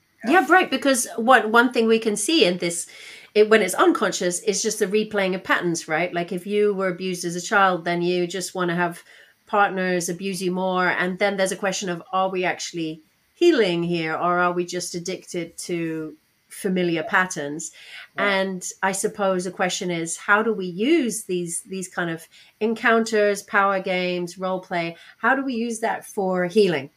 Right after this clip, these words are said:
Speaker 2: There's a question. <laughs>
Speaker 1: Yeah, uh, uh, and, and it's in a very beautiful way. I just also want, want to say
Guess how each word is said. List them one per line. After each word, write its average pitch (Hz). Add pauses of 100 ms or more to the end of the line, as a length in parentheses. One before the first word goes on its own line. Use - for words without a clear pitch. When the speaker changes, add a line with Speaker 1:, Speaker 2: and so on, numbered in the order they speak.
(240)
Speaker 2:
There's 190
a 165
question. 156
<laughs> - (720)
Speaker 1:
Yeah, 330 (760)
uh, -
uh, 151 (240)
and, 175
and 170
it's 165
in 160
a 156
very 160
beautiful 160
way. 151
I 127
just 160 (240)
also 156
want, 143 (120)
want 135
to 143
say 143